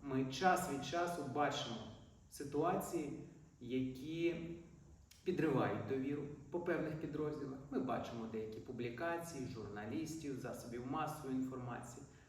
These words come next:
Тут ми теж можемо говорити про те, що це величезний колектив.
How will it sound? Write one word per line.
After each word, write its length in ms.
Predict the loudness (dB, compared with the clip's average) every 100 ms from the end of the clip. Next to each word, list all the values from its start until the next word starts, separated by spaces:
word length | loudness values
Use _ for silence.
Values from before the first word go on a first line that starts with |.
| -20 -20 -2
Тут 160 | 4 8
ми 120 | 8
теж 220 | 10 8
можемо 280 | 8 6 6
говорити 360 | 8 8 8
про 160 | 4 2
те, 200 | 4 4
що 180 | 2 -2
це 360 | 0 2 2 -2 -4
величезний 500 | -2 -2 0 -2 -4
колектив. 400 | -6 -6 -6 -10